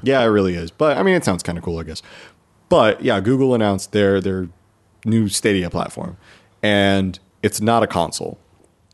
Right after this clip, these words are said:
It's effectively a streaming service for video games. But what that means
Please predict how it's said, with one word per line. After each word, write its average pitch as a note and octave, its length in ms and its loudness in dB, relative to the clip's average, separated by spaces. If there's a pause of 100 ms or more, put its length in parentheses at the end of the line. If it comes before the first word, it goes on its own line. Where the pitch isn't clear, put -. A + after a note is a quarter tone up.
(540)
It's G#2+ 180 -2
effectively G#2+ 540 0
a F2 40 -4
streaming G2 460 -2
service - 480 0
for F2 340 -8
video G2+ 300 2
games. - 400 -14 (1200)
But A2 80 2
what C3+ 240 0
that A#2 260 0
means A2+ 760 0